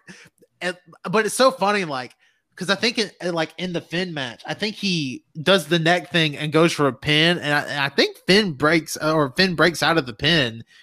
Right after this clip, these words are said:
at two. And it's just like, I, I,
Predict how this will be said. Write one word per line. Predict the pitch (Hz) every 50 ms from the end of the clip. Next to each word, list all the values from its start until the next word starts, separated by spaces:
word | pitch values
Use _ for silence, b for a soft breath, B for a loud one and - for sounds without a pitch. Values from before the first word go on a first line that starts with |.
| b b b b
at | 139 135 - -
two. | - - 175 190 190 165 135 123 120 120 117 b b b b b _ _ _ _ _ _ _ _ _ _ _ _ _ _ - -
And | 175 185 196
it's | 180 -
just | 214 214 - -
like, | 190 202 185 170 156 151 -
I, | - 165 170 170 147 135 - -
I, | - 139